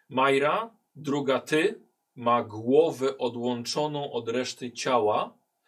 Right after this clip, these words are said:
ale podłączon-, połączoną jakby z tym ciałem rurkami. Co gorsza, oczy się tej Majrze ruszają. Nick, ty masz otwarty korpus.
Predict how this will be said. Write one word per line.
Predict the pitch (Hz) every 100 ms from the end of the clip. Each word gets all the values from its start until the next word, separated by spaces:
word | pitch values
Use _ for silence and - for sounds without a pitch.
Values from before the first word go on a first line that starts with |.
| - - -
ale | - 131 131
podłączon-, | - 139 127 139 147 135 170 190 196 127
połączoną | 147 151 143 202 214
jakby | 165 123 120
z | 120
tym | 131 123
ciałem | - 139 151 147
rurkami. | 143 156 147 165 160 131 - 190 _ _ _ _ _ _ -
Co | 127
gorsza, | 117 156 - 117 143 147 _ _
oczy | 143 151 - 95
się | - 95
tej | 98 107 101
Majrze | 95 92 98 98 104 _ _ _
ruszają. | 104 104 135 98 - - _ _ _ _ _ _ _ _ _
Nick, | 110 113 160 - - _ _ _ _ _ _
ty | 131
masz | 123
otwarty | 131 - 147 143 143
korpus. | 151 143 - - - -